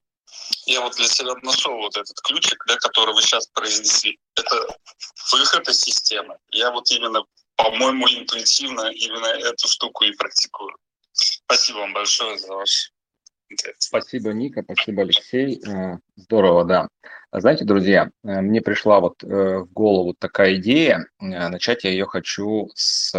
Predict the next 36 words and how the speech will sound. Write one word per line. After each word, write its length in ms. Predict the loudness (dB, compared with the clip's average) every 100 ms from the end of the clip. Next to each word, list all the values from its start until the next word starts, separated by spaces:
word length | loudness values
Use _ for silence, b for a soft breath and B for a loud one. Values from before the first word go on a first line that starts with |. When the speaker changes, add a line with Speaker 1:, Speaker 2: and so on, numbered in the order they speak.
| -2
Speaker 2:
Вообще, 300 | -2 2 2
я 80 | 2
хотел 260 | 2 4
об 120 | 6
этом 200 | 4 2
рассказать 520 | 2 0 -2 2 2 2
более 260 | 0 2
подробно, 420 | 2 4 4 2
но 140 | -2 0
по 140 | 0
времени 340 | 2 4 2 2
мы, 180 | 0
я 140 | 0 -2
смотрю, 240 | -2 -4
что 160 | -4 -6
вообще 220 | -6 -4
не 80 | -4
успеваем, 440 | -4 2 4 4
не 100 | 2
хочется 440 | 0 0 -2 -6 -4
менять 400 | 0 2 0 0
прям 220 | 0 0
вот 120 | -2
направление 480 | -2 0 2 2 -2
беседы. 500 | 0 0 2 0 -4 -12 B B B B
Хочу 260 | -4 0 2
рассказать 420 | 2 2 2 2
одну 240 | 2 0 -2
историю, 480 | 0 0 0 -2 -10 B B -2
реальную 360 | 4 6 4 -2
историю, 400 | -2 0 0 -2
которая 340 | -2 0 0
была, 280 | -2 -4 -4
была 280 | -2 2 2
со 160 | 2
мной. 380 | 0 4 4 4